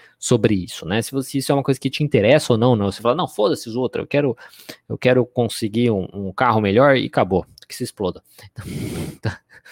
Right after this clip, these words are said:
então, beleza, então, então não é, não é, não, não, não é aqui que, que, <laughs> que vai servir alguma coisa pra você. Daí a, a próxima coisa, né, que a terapia cognitiva pode ajudar, seria você pegar,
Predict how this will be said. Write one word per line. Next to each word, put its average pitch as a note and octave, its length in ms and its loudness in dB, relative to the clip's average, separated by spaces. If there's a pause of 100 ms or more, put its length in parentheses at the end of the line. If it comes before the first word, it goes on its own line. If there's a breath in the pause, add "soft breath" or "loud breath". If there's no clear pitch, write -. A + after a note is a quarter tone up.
(180 loud breath)
então, - 140 -12
beleza, A2+ 360 0
então, A2+ 140 -2 (580 loud breath)
então - 160 -8
não A2 160 2
é, A#2+ 120 -2 (260 loud breath)
não G#2+ 220 -4
é, G#2+ 60 -2
não, G#2+ 340 -4
não, G2+ 320 -8
não A2 140 -4
é A2 80 0
aqui A2 220 -6
que, G#2 300 -8
que, A2+ 220 -2
<laughs> - 0 -
que - 320 -8
vai A#2+ 180 2
servir A2 300 2
alguma A2 160 2
coisa A2+ 160 -8
pra A2+ 100 -6
você. - 220 -6 (1040 loud breath)
Daí G3 260 4
a, F3 80 6
a C3+ 260 -2
próxima A#2+ 380 -2
coisa, B2+ 360 -2
né, G2 240 -8 (120)
que G2+ 100 -8
a F#2 100 -6
terapia F#2+ 540 -8
cognitiva F#2+ 520 -10
pode F#2 240 -8
ajudar, G2+ 340 -4 (360 loud breath)
seria E3+ 240 2
você D#3+ 300 0 (220)
pegar, A#2 640 2